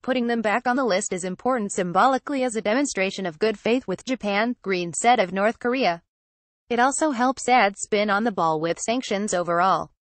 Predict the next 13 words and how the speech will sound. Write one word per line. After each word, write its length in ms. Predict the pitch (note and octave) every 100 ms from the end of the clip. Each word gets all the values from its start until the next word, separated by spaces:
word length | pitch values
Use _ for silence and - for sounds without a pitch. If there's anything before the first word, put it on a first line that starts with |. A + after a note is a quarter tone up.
| _
Daniel 400 | A#3+ C4+ C#4 B3+
Russell, 400 | A#3+ B3+ E3 D#3+
former 420 | _ A3 A#3+ B3
N 160 | A3 G#3+
S 140 | A3
C 240 | - B3 A#3+
senior 420 | - C4+ D4 C#4+
Asia 320 | A#3+ C4 G3
director 480 | F3 F3 F#3+ - A#3
under 240 | G3 G#3
President 480 | A#3+ C#4 C4+ C#4 C#4
Barack 340 | G#3 G#3 A3 G3+
Obama, 400 | F3+ G3+ F3